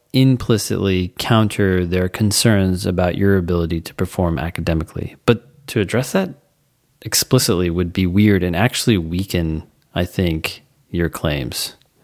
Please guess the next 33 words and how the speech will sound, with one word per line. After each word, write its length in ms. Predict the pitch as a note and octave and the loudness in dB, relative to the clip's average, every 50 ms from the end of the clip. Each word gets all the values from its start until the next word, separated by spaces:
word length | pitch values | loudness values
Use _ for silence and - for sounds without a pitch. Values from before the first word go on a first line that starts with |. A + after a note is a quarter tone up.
| _ _ _ _ _ _ - | _ _ _ _ _ _ 0
You're 80 | G2+ F#2 | 0 0
like, 120 | F2+ - - | 2 0 2
"Oh, 220 | - C3+ C3 A#2 G#2 | 4 4 4 4 2
I'm 320 | G#2+ A2+ G#2+ G2+ F#2 F#2 - _ _ - | 0 -2 -4 -6 -8 -10 -14 _ _ 0
good 340 | B2+ B2+ B2 G#2+ F2 E2 - - _ - - - | 2 2 4 2 0 -4 -10 -16 _ -20 -6 -4
academically, 800 | G2 G#2 G#2+ - G#2+ A#2 A2 G#2 G#2 G2 - E2+ D2+ C#2+ E2 - _ - - - | -4 -2 -2 -2 0 0 0 0 -2 -2 -4 -6 -6 -8 -10 -14 _ -14 -6 -4
and 140 | G2+ G2+ | -2 0
here's 240 | G#2+ A2 G#2+ G2+ F#2 | 2 4 2 4 2
why." 260 | G2 F#2+ F2+ D#2 D2 - - - - | 2 0 0 0 -2 -6 -6 -6 -6
<laughs> 180 | - - - - | -6 -8 -2 0
Just, 420 | C3 C3 A#2+ C#3 C#3 C#3 - - | 2 2 2 2 0 0 -2 -2
just 200 | - E3 D#3 - | 0 0 0 0
show 300 | - - - - D3 C3+ | -2 0 2 4 4 4
yourself 640 | C3 B2+ A#2 A2 G#2+ - G#2 F#2+ F2+ F2+ - - - _ - - _ _ _ | 4 2 0 -2 -2 0 -2 -2 -2 -2 -6 -10 -16 _ -20 -20 _ _ _
kicking 300 | - - A2 - G#2+ G2 | -2 -2 -2 0 -2 -2
ass 420 | F#2+ F2+ F2 E2+ E2+ - - - - - - - _ _ - | 0 0 -2 -2 -4 -6 -10 -14 -20 -20 -20 -20 _ _ 0
in 140 | G2+ G#2 | 2 2
an 120 | G2 F2+ F2 | 4 4 2
academic 520 | F2+ F2+ F2+ - F2+ E2 F2 E2 E2 D#2 - | 2 0 0 -2 -2 -2 -2 -2 -4 -4 0
setting 440 | - A#2 A2 G2 F#2 F2 F2 E2+ - | 2 2 2 2 0 -2 -4 -6 -4
or 200 | - F#2+ F#2 F2+ | -4 -2 -2 0
an 80 | F2 | -2
academic 580 | E2 E2+ E2+ - F2 F2+ F2+ F2 F2 E2+ E2 - | -2 -4 -6 -6 -6 -4 -2 -2 -4 -4 -4 -2
or 140 | F2 F2 E2+ | -2 -2 0
intellectually 560 | D2+ E2+ G#2 - F#2 F2 F2 - - F2 F2 | 0 0 0 2 2 2 0 0 -2 -4 -4
challenging 480 | E2 - F#2 F2+ F2 E2+ E2 E2+ E2+ F2+ | -2 -2 0 0 0 -2 -2 -4 0 2
thing. 380 | D#3 D#3 C3+ A2 G2 F2+ F2 - - - - - _ | 2 4 4 2 -2 -4 -8 -14 -20 -20 -20 -12 _
And 180 | G2+ G#2 G2+ G2 | -6 -4 -2 0
the 120 | G2 F2 | 0 0
underlying 420 | F2+ G2+ G2+ G2 F#2+ F#2 F2+ F2 E2+ | 2 2 4 4 4 4 4 2 2
implication 600 | F2 - F#2+ - - C3+ A#2+ A2 - - G2+ F#2 | 0 0 0 2 4 4 2 2 -2 -6 -8 -8
is, 380 | F2 E2+ E2 E2 D#2+ - - - - | -8 -8 -8 -10 -12 -14 -16 -4 0
"Oh, 300 | C#3+ B2+ E2 C#2+ - | 0 2 2 0 -4